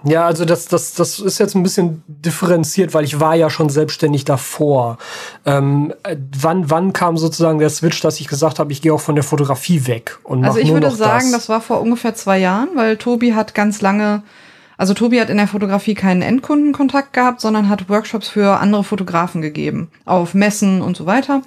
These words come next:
Speaker 2: Und für mich würde ich diese Frage so beantworten, dass du den Cut gemacht hast, als du gesagt hast, du machst deine jährlichen Fotoworkshops nicht mehr.
Speaker 1: Ja.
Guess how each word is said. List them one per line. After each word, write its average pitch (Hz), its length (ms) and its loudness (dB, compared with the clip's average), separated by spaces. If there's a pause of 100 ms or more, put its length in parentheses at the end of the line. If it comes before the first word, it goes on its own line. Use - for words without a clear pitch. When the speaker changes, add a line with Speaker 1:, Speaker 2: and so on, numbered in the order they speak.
(600)
Speaker 2:
Und 220 240 2
für 208 480 2
mich 233 400 2
würde 240 160 4
ich 262 240 0
diese 285 200 2
Frage 262 380 0
so 240 80 0
beantworten, 233 460 0
dass 208 160 -2
du 233 100 -4
den 262 220 2
Cut 247 240 -4
gemacht 233 400 0
hast, 226 240 -2
als 208 240 0
du 214 180 -2
gesagt 196 400 0
hast, 208 220 -4
du 190 40 -4
machst 196 300 -2
deine 185 200 4
jährlichen 190 380 2
Fotoworkshops 160 680 -4
nicht 156 180 -6
mehr. 160 260 -6
Speaker 1:
Ja. 143 380 4